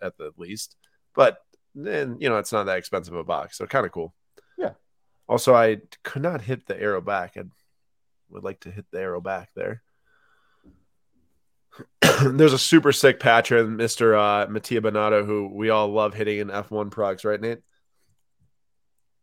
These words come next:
Speaker 2: Oh. No, well, hey,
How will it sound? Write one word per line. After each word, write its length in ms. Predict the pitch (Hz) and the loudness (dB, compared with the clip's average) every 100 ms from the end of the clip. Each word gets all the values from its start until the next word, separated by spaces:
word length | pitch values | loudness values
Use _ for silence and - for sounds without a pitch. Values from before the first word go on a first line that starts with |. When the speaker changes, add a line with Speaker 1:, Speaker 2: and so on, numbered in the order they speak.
| _ _ 104 | _ _ -20
Speaker 2:
Oh. 140 | 85 - - - _ _ _ _ _ _ 135 123 131 | -18 -20 -20 -20 _ _ _ _ _ _ -12 -12 -8
No, 220 | 127 127 | -2 2
well, 320 | 131 127 123 | 4 4 2
hey, 400 | - 117 101 - | 0 -2 -2 -6